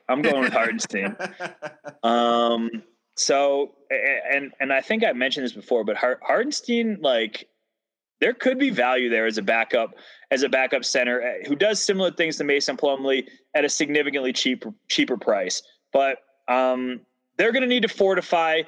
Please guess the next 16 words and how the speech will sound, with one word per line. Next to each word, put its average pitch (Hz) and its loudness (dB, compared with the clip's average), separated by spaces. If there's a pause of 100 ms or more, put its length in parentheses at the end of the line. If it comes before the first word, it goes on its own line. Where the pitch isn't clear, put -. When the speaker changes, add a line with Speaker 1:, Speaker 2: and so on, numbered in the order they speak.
(220)
Speaker 1:
the 143 2
three, 160 0
the 156 2
four, 143 2
or 135 0
the 127 -2
five 120 0
if 123 -10
they 151 2
wanna 147 0
have 139 0 (140)
a 135 2
chance 123 0
against 113 -2
the 113 -2
Lakers. 98 -2